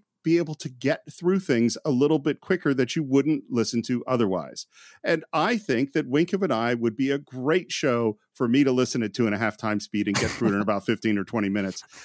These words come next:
Speaker 1: And if I did that, I'd probably be like, "Yeah, that was fine."
Speaker 2: <laughs>
Speaker 1: But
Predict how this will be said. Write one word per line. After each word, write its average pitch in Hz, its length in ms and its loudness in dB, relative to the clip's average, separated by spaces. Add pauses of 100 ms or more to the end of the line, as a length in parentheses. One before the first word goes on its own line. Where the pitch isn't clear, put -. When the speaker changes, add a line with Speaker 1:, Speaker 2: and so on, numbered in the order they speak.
(120)
Speaker 1:
And 202 100 2
if 196 160 2
I 202 80 2
did 190 240 -2
that, 220 180 0
I'd 185 140 0
probably 202 280 0
be - 20 -6
like, 247 160 -6 (180)
"Yeah, 392 80 2
that 247 60 2
was 156 100 0
fine." 87 400 -6 (140)
Speaker 2:
<laughs> - 0 -
Speaker 1:
But 196 500 0